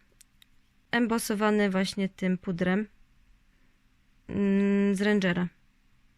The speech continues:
Od niedawna go mam i bardzo mi się też podoba. Lubię tą firmę, bardzo fajnie pudry wychodzą, choć tak jak mówię, tu musiałam aż dwa razy wyembosować, bo za pierwszym razem zrobiło to niedokładnie, było pełno tych takich kropeczek. E, i, i,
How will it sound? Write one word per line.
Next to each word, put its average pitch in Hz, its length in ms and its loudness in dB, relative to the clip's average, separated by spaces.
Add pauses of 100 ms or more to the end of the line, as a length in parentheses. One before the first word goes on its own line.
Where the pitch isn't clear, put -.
(920)
Od 240 140 -2
niedawna 233 380 2
go 220 140 0
mam 240 280 2
i 202 60 -10
bardzo 202 260 -4
mi 202 80 0
się 196 120 -8
też 196 180 -8
podoba. 208 520 -2
Lubię 220 280 -4
tą 190 180 -4
firmę, 208 400 0
bardzo 202 340 -6
fajnie 196 280 -2
pudry 185 400 -4 (400)
wychodzą, 233 500 0
choć 220 160 -4
tak 240 140 -6
jak 214 100 -2
mówię, 202 180 0
tu 233 120 -4
musiałam 226 300 -2
aż 208 140 -2
dwa 208 180 -2
razy 214 240 0
wyembosować, 208 540 -2
bo 196 100 -2
za 202 120 -2
pierwszym 208 280 -2
razem 208 240 -2
zrobiło 196 260 -2
to 202 120 -8
niedokładnie, 196 540 -2
było 185 140 -4
pełno 190 240 -2
tych 185 140 -10
takich - 240 -16
kropeczek. 202 600 -6 (600)
E, 202 760 2 (920)
i, 208 320 -4
i, 185 280 0